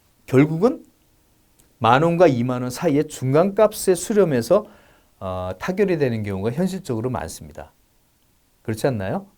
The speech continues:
예, 금액과 금액이 맞부딪히면, 도저히 해결이 안 되면 결국, 어, 누군가 뭐 양보하기 전에는 "그냥 중간값으로 합시다." 그래서 보통은 어떻게 하죠?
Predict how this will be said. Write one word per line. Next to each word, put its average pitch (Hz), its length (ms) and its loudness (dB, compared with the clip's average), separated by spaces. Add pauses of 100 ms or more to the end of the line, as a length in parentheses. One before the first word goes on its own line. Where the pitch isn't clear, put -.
(120)
예, 85 160 -16 (120)
금액과 113 340 -2
금액이 123 340 0
맞부딪히면, 101 600 -4 (240)
도저히 277 400 8
해결이 247 220 6
안 160 120 6
되면 143 300 0 (380)
결국, 240 580 4 (580)
어, 131 280 0
누군가 196 420 2
뭐 170 140 2
양보하기 160 500 4
전에는 120 500 -8
"그냥 160 200 -8
중간값으로 175 880 -2
합시다." 131 420 -4 (720)
그래서 143 260 0
보통은 156 460 2
어떻게 127 260 0
하죠? 196 280 -2